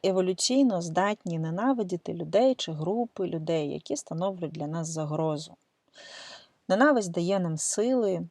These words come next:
знищити їх чи максимально від них ізолюватися. І ми бачимо, що цей процес наразі є дуже важливим. При цьому в межах групи своїх,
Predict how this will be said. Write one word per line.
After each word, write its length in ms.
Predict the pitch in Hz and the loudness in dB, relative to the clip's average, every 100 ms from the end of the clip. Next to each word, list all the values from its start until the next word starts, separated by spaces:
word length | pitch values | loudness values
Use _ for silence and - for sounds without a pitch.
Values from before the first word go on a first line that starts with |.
| - | -8
знищити 800 | 160 170 220 226 - - - 139 | -4 0 0 -2 -6 -10 -8 -8
їх 480 | 143 135 - - - | -8 -10 -12 -18 -4
чи 320 | 226 285 294 - | 2 2 0 -6
максимально 800 | 165 - - 170 190 214 185 147 | -6 -6 -4 -2 -2 -2 -4 -6
від 180 | 147 | -6
них 280 | 156 175 180 170 | -4 -4 -6 -8
ізолюватися. 880 | 165 160 156 156 151 143 143 - - _ _ _ - - | -6 -6 -6 -2 -2 -2 -8 -10 -12 _ _ _ -14 -2
І 80 | |
ми 120 | 233 269 | 2 4
бачимо, 560 | 190 196 208 180 156 | 4 0 -2 -6 -6
що 160 | - 175 | -8 -10
цей 200 | - - | -8 -8
процес 640 | - 165 - 196 262 - | -10 -12 -4 -2 -2 -2
наразі 440 | 156 151 175 185 | -4 -4 -4 -4
є 180 | 151 151 | -4 -4
дуже 300 | 156 170 170 | -4 -6 -4
важливим. 680 | 151 156 175 190 196 156 170 _ _ _ - - - - - - - _ | -6 -8 -4 -4 -2 -4 -6 _ _ _ -20 -20 -20 -20 -20 -20 -20 _
При 140 | - - | 0 2
цьому 580 | - 240 214 190 165 165 - | 6 6 6 2 0 -6 -6
в 100 | 175 | 0
межах 640 | 196 180 165 160 - - _ _ _ _ _ _ _ _ _ _ | 4 4 2 -4 -8 -16 _ _ _ _ _ _ _ _ _ _
групи 580 | 180 196 170 - 143 151 _ _ - | 2 2 2 -4 -6 -6 _ _ -10
своїх, 840 | - 165 151 143 196 302 - - | -6 -2 -2 -2 -2 -2 -4 -14